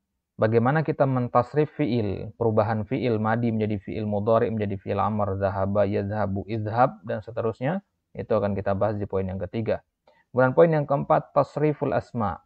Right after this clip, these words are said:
Ya, tasrif dari isim-isim. Kata benda kan bisa ditasrif, ya. Bisa tasrif menjadi isim fa'il, isim maf'ul, ya, isim makan, isim zaman, dan seterusnya.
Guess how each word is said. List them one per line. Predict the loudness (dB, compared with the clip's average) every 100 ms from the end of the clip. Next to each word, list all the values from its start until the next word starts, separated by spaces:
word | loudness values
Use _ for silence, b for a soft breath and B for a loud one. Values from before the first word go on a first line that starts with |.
| _ _ _ _
Ya, | -10 -6 -6 -6 b b -4
tasrif | -4 0 0 2
dari | 2 2
isim-isim. | -4 -8 -8 -4 -2 -2 -4 -14 _ -14
Kata | -6 -2
benda | 0 4 4
kan | 4 -2
bisa | -2 0 0 -4 -10
ditasrif, | -2 -2 0 -2 -2 -8 _ _ -12
ya. | -4 -4 -4 -8 _ _ _ _ _ _ -12
Bisa | -4 0
tasrif | 0 0 -2
menjadi | -2 -4
isim | -6 -4
fa'il, | 2 4 4 0
isim | -2 -4 -4
maf'ul, | -4 -6 -2 0 0 -2 -6 -12 -18 _
ya, | -8 -6 -6 -8 b b b b
isim | -12 -6 -2
makan, | 0 0 4 4 4 -2
isim | -6 -6
zaman, | 0 0 2 0 0 0
dan | -4
seterusnya. | -4 -4 -4 -8 -12